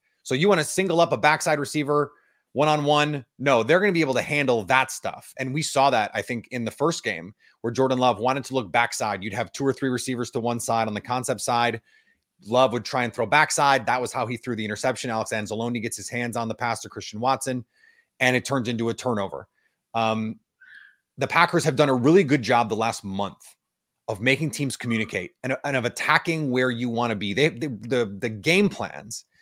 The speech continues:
have been superb, understanding this is how this defense can be attacked and exploiting leverage, exploiting defense rules, all that stuff. This is a defense the Packers know, they've seen, um, and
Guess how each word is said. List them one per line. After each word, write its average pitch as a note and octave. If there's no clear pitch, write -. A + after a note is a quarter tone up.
have C#3+
been G3
superb, E3+
understanding C#3+
this F#3
is F3+
how C#3
this B2+
defense B2+
can A2+
be G#2
attacked -
and C3+
exploiting D3+
leverage, C3+
exploiting D3
defense C#3
rules, A#2+
all C3
that B2+
stuff. -
This D3
is F#3+
a F#3
defense D#3
the -
Packers C3+
know, D#3
they've A#2
seen, F3+
um, A#2+
and D3